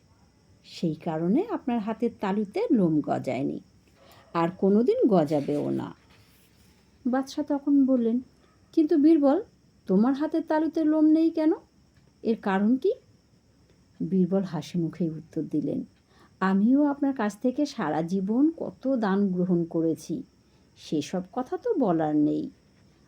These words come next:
আর আপনার মনেও নেই। যতবার আপনার কাছ থেকে দান পেয়েছি ততবারই আনন্দে হাততালি দিয়েছি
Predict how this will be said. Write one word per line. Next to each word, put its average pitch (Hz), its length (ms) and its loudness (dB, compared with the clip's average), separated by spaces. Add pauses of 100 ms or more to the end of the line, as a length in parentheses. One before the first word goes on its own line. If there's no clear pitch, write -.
(140)
আর 147 200 -2
আপনার 190 380 -2
মনেও 185 540 4 (220)
নেই। 160 300 -2 (640)
যতবার 294 500 0
আপনার 285 320 -2
কাছ 214 260 -6
থেকে 220 240 -4
দান 165 420 0
পেয়েছি 214 420 0 (480)
ততবারই 247 680 -2
আনন্দে 214 520 2
হাততালি 175 640 -2
দিয়েছি 196 460 2